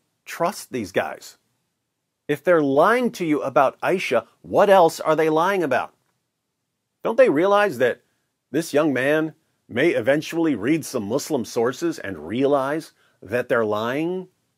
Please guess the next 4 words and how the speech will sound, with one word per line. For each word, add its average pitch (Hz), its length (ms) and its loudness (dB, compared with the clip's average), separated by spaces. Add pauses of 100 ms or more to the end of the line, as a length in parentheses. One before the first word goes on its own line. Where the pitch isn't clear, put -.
(840)
What's - 260 -10
the 180 100 0
strategy 156 760 -2
here? 120 320 -4